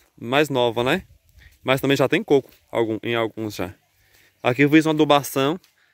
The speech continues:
de N P K, né? Ó. Sem contar também da adubação, que a adubação aqui de, de câmara morta, né? A gente coloca as palhas, a gente não joga fora não, a gente deixa aqui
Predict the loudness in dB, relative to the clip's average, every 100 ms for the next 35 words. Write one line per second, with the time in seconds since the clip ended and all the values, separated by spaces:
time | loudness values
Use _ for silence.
0 | _ _ _ -8 -2 -2 0 0 0 2
1 | 0 0 -6 _ _ _ _ _ _ -16
2 | -12 -12 -14 _ _ _ _ _ _ _
3 | _ _ _ _ _ _ _ -8 -6 -6
4 | -10 _ _ _ _ _ _ _ _ _
5 | _ _ _ _ _ _ _ _ _ _
6 | -10 2 2 4 2 4 2 0 0 -2
7 | 2 2 2 -4 -4 -4 -4 -8 -8 -8
8 | -6 -4 -4 -4 -6 -4 -4 -6 -6 _
9 | _ _ _ _ _ _ -2 0 2 0
10 | 0 -4 -4 -2 0 0 0 0 -4 -4
11 | -4 -8 -2 0 0 -2 -6 -6 -2 0
12 | 0 0 0 -2 -2 -2 0 -2 -2 -4
13 | -6